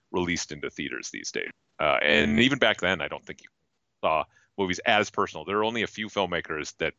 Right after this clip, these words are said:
Speaker 1: that can do that. And I think Gibson's is, you know, this is one of the, <laughs> the weirder ones. Um,
Speaker 2: But, but that, but that, that's what's, that,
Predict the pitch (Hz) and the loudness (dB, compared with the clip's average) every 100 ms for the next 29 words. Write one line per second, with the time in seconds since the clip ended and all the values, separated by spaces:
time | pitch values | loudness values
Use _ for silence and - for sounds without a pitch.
0 | - 80 - 82 78 - _ _ _ _ | -8 -8 -6 -8 -8 -18 _ _ _ _
1 | _ 92 95 80 64 - _ _ _ _ | _ -6 -4 -2 -2 -2 _ _ _ _
2 | - 76 78 - 85 _ _ 104 101 - | 0 2 2 0 -2 _ _ 0 0 -2
3 | 82 82 76 - 78 71 82 67 - _ | -6 -8 -10 -12 -14 -6 -2 -2 -4 _
4 | - 98 104 87 - 87 76 - - - | 4 6 6 6 6 6 4 0 -4 -6
5 | - - 175 165 175 147 143 120 90 82 | -4 0 4 8 8 10 8 8 4 4
6 | 80 - - - - - - _ _ 202 | 0 -2 -10 -14 -14 -16 -20 _ _ 6
7 | 196 180 175 226 240 233 226 196 220 220 | 8 6 2 0 0 -2 -4 -2 -2 -2
8 | 185 208 247 226 - 151 147 - | -4 -8 -6 -8 -6 0 2 0